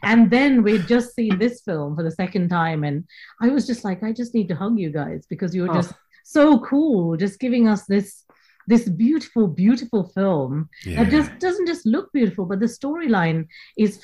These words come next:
Speaker 1: is fantastic." And what I'm really hoping for is that they give us, somebody gives us this kind of real live action one, because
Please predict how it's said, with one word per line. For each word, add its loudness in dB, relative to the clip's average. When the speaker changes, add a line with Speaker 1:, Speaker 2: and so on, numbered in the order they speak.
Speaker 1:
is 0
fantastic." -4
And 2
what 0
I'm 4
really 0
hoping -4
for -6
is -4
that -4
they -2
give -4
us, -4
somebody 2
gives -4
us -4
this 2
kind 0
of -4
real -2
live -2
action -4
one, -8
because 0